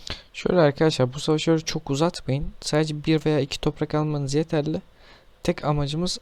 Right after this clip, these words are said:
aşağı doğru bir sınır hattı çizmek. Ki Delhi'ye ulaşıp Mughal kurabilelim. Şöyle bu savaş sırasında burada da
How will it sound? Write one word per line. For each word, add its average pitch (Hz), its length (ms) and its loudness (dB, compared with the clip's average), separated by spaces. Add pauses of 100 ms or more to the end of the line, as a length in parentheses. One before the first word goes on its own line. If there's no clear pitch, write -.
aşağı 151 460 4
doğru 147 280 6
bir 160 60 -6
sınır 147 360 0
hattı 139 280 0
çizmek. 135 600 -4 (400)
Ki 147 160 -12
Delhi'ye 143 380 8
ulaşıp 135 400 2
Mughal 147 380 4
kurabilelim. 131 680 2 (3750)
Şöyle 156 260 2
bu 156 60 0
savaş 160 320 2
sırasında 160 580 2
burada 156 280 2
da 160 220 4